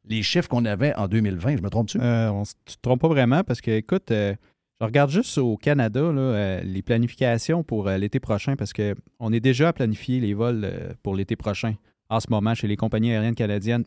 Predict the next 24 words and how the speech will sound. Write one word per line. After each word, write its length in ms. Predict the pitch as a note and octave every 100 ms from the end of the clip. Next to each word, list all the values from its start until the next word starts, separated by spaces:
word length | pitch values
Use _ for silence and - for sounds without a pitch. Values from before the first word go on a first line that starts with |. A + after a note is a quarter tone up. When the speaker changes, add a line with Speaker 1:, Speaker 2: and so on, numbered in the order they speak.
| -
Speaker 2:
et 160 | C3+
américaines. 520 | A#2 A2 G2+ C3 A#2 A2+ - _ _ _ _ _
La, 200 | A#2 C3
l'augmentation 520 | C#3 C#3+ D#3+ E3+ E3+ A#3
est 120 | D#3
incroyable. 480 | C#3 A#2+ B2+ C#3 -
Puis 340 | - A#2 G2+ - -
si 140 | - G3
on 60 |
va 100 | E3
juste 240 | C#3+ A#3 G3+
un 80 | D3+
peu 100 | D3+
plus 180 | C#3+
loin, 340 | B2 A#2+ D3+ F#3 _ -
en 140 | A#2
deux 180 | A2 D3
mille 360 | D#3+ F3+ F3 C#3+
vingt-cinq, 1040 | B2 C#3 C#3 C#3 B2+ - - - F3 G3+
si 160 | - C#3
je 80 | B2+
me 120 | C3
trompe 380 | - C3+ A#2 -
pas, 220 | E3+